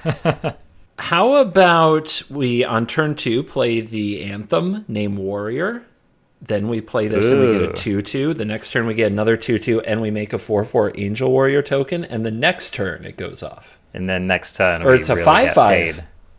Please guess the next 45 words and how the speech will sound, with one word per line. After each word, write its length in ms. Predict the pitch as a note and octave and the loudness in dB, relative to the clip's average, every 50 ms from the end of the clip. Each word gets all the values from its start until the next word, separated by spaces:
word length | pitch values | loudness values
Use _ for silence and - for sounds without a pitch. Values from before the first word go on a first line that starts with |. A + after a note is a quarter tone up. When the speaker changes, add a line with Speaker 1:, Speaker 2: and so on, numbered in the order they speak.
| - | 0
Speaker 2:
Five 280 | - C#3 F3 - E3+ - | 2 4 4 4 4 4
five 280 | - C3+ A#2 G#2+ G2+ G#2 | 4 4 4 4 4 4
Speaker 1:
Yeah, 0 | |
it's 100 | G#2+ G#2 | 2 4
a 20 | F2 F2 | 2 2
Speaker 2:
Angel 140 | G2 G2+ G2 | 0 0 -2
Warrior 0 | |
Speaker 1:
five 300 | F2+ E2+ E2 E2 D#2+ - | 0 0 0 0 -2 -4
five. 120 | - F2+ | -8 -10
Speaker 2:
token. 260 | F#2+ F#2+ - F#2 F#2 - - - - | -10 -10 -12 -14 -16 -18 -18 -20 -14
Speaker 1:
Yeah, 300 | - - E2+ F2 F2+ F2 - - - - - - _ - | -8 -2 0 0 0 0 -2 -8 -20 -20 -20 -16 _ 2
that's 240 | - G#2+ A2 - | 2 2 2 0
a 40 | C#3+ | -4
pretty 340 | C3+ - F3 E3+ F3 E3+ E3+ | -2 0 2 4 4 4 4
sweet 320 | E3 - - E3 D#3+ D3+ D#3 | 2 0 0 0 0 0 -2
curve, 360 | - E3+ F3+ E3+ C#3 G#2+ F2+ | 0 2 4 4 4 2 0
man. 280 | F#2 F2+ F#2 F#2+ G#2 G2 - - - - - - - - | -2 -4 -4 -4 -4 -8 -12 -16 -20 -20 -20 -20 -12 -2
Speaker 2:
Yeah, 320 | - C#3+ D3+ A#2+ G2+ G#2 - | 2 4 4 4 2 0 0
I, 200 | - B2 C#3 C#3+ | 4 4 4 4
I 200 | - D3 D3 D3+ | 4 4 4 4
added 380 | D3 D3 C#3+ D#3 D#3 D3+ C3+ | 6 6 6 6 6 4 2
one 580 | C3 B2 A#2+ A#2+ C3 D3 E3 F3+ F#3+ G3+ G#3 G3+ _ - | 0 -4 -2 0 0 2 2 2 0 -2 -2 -6 _ -6
enchantment 680 | - D3+ D3+ C3+ - - D3+ C#3 C#3 - D3+ E3 F3 - | -4 -4 -2 -2 0 2 2 2 2 -2 -6 -8 -2 -2
that 240 | D#3 A2+ - - | -2 -2 -2 -2
probably 280 | - B2+ A#2 A#2 A#2 A#2 | -2 -2 0 0 -2 -2
not 240 | A2+ A2+ A2+ A2+ A2+ | 0 -2 -4 -4 -4
people, 380 | C3+ A#2 G#2 - A2+ G#2+ - - | -4 -6 -4 -4 -6 -8 -6 -4
a 40 | A#2 | -2
lot 180 | G2+ A2 G#2 | -2 0 -2
of 80 | G2+ G2 | -2 -4
people 240 | - A2+ F#2+ G#2+ G2+ | -6 -6 -4 -2 -4
are 80 | G2 | -4
thinking 420 | F#2+ - - A3+ A#3+ A3 G#3 E3 C3+ | -4 -4 -4 -4 -2 -2 -2 -2 -2
of 160 | A2+ G#2+ - | -2 -4 -6
to 200 | - - A2 G#2 | -6 -4 -2 -2
it, 180 | G#2 G#2+ - - - | -2 -2 -4 -6 -4
and 160 | A#2+ G#2 B2 | -4 -4 -4
all 200 | - - B2+ C3 | -2 0 2 2
of 80 | C3 A#2+ | 2 2
a 40 | A#2 | 0
sudden 360 | - - C#3+ A2+ A2 A2 A2 | 0 2 2 2 2 2 -2
this 240 | G#2 G#2+ G2+ - - | -2 -2 -4 -6 -10
thing 360 | - - A#2 G#2 G#2 G2+ G2+ | -8 -6 -6 -4 -4 -4 -4
made, 360 | G2 G2 G2 G2 G2 F#2+ F#2+ | -4 -4 -2 -4 -4 -6 -6
like, 520 | - G2 G2 F#2+ F#2+ F#2+ F#2+ - - - | -6 -6 -4 -4 -4 -6 -6 -8 -16 -20